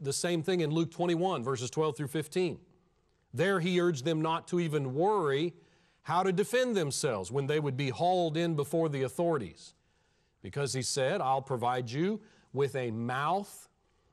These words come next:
and wisdom," which he said all of your adversaries will not even be able to withstand. Then we have the promises that are given in three chapters in the book of John,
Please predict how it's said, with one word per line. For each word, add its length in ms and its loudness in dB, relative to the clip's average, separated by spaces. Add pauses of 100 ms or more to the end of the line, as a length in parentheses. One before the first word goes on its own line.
(160)
and 360 -2
wisdom," 520 0 (880)
which 260 0
he 120 0
said 280 0
all 240 2
of 100 -2
your 140 2
adversaries 640 0
will 140 -2
not 260 -2
even 240 -4
be 220 -2
able 240 -2
to 240 -6
withstand. 920 -8 (1800)
Then 240 2
we 160 2
have 380 0
the 80 -2
promises 680 0
that 140 2
are 140 2
given 440 0
in 440 -2
three 220 0
chapters 560 -4
in 80 0
the 80 -2
book 180 0
of 100 -2
John, 420 -4